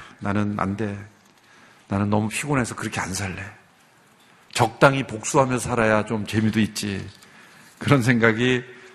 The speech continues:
우리의 마음속에 들 수도 있어요. 그런데 달라스 윌라더라는 그 돌아가신 분이죠. 정말 훌륭한 기독교 철학자입니다.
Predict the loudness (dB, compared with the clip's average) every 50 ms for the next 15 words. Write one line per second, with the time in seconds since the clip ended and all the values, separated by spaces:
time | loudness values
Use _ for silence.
0 | -14 -4 2 6 6 8 8 8 6 4 2 -2 -4 -4 -4 -4 -4 -6 -4 -4
1 | -4 -4 -6 -6 -6 -6 -8 -10 -14 -20 -20 _ _ _ _ _ _ _ _ -20
2 | -20 -20 -20 -20 -20 -20 -20 -20 -20 -20 -20 -20 -20 _ _ _ _ _ _ _
3 | _ _ 6 8 8 10 10 10 8 8 8 6 4 0 -6 -12 -16 -20 -20 -20
4 | -20 -20 -20 _ _ _ _ _ _ _ _ _ _ _ _ _ _ _ _ _
5 | _ _ _ 0 4 4 6 6 4 2 2 0 2 4 6 6 6 4 2 2
6 | 2 2 2 0 -2 -4 -6 -12 -16 -18 -12 -8 -6 -4 -4 -4 -6 -8 -8 -2
7 | 2 4 4 6 4 2 0 -2 -8 -10 -10 -10 -12 -12 -12 -12 -14 -14 -14 -18
8 | -18 -14 -10 -6 -2 -2 -2 -2 -2 -4 -2 0 0 0 0 0 -2 -4 -4 -4
9 | -4 -4 -4 -8 -8 -8 -8 -6 -6 -6 -8 -8 -14 -16 -16 -18 -20 -20